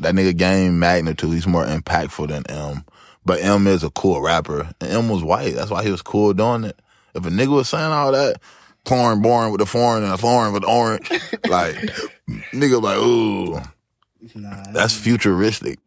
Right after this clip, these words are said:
Speaker 1: That nigga futuristic is basically, I don't know.
Speaker 2: Yeah, that nigga Eminem was wildin'.
Speaker 1: Crazy wordplay to me is nigga like Andre three thousand.
Speaker 2: What's up with him?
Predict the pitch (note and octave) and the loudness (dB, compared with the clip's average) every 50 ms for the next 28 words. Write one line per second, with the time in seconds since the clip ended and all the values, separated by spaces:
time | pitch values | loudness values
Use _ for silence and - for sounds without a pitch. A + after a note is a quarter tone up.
0 | - - - E2+ G#2 A#2 G#2+ A2 G2 F#2 - A2+ A2+ F2+ F#2 F2 F#2 G2 G2+ G2 | -16 -8 -4 -2 0 2 2 2 0 0 0 -2 -2 -2 -2 -2 -2 -2 -4 -4
1 | - D2+ E2+ F2 E2 D#2+ E2 D#2+ D#2 - - C#2 - - B1 C#2+ E2+ G2 G2 F2+ | -6 -6 -6 -8 -8 -6 -6 -6 -6 -8 -10 -12 -12 -12 -10 -8 -6 -6 -6 -6
2 | D#2 C#2 - - D2+ - G2+ G2+ G#2 A2+ A#2 A2+ A2 G#2 F#2+ G#2 G#2+ G#2 G#2 G#2 | -8 -12 -14 -16 -16 -16 -16 -18 -18 -18 -18 -18 -18 -18 -16 -16 -16 -16 -16 -16
3 | G#2+ G#2+ G#2+ G#2 G#2 F#2+ F#2 F#2+ F#2 F#2 - - F2+ G2+ G2+ G#2 G#2+ G#2+ G#2 G2+ | -16 -16 -16 -16 -18 -18 -20 -20 -20 -20 -20 -20 -18 -18 -16 -14 -14 -14 -14 -16
4 | G2+ G2 G2 G2 G2+ G#2+ - - - - - _ _ - - B2 B2 B2+ A#2+ A#2+ | -18 -18 -18 -20 -20 -20 -20 -20 -20 -20 -20 _ _ 0 2 2 2 2 2 2
5 | A2+ G#2+ G#2+ G#2 G2+ F2+ - F#2+ F#2 F2 F2 F2+ F2+ F2+ E2 E2 E2 E2+ E2 D#2+ | 2 4 4 4 2 2 2 2 2 2 2 2 2 2 2 0 0 -2 -2 -2
6 | D#2 D2 C#2+ B1+ A#1+ - - A#1+ D2 D#2 D2 - - - - A1 A1+ - - - | -2 -4 -4 -4 -6 -6 -6 -4 -4 -4 -4 -4 -4 -6 -6 -8 -8 -8 -8 -10
7 | - - - - G1+ G1+ - - - - - _ _ _ _ _ _ _ - A2+ | -8 -6 -6 -6 -6 -8 -10 -10 -12 -16 -20 _ _ _ _ _ _ _ -12 -8
8 | A2+ - B2+ A#2 A2+ A#2 B2+ C3+ C3+ B2 A#2+ | -6 -4 -4 -4 -4 -6 -8 -8 -10 -12 -14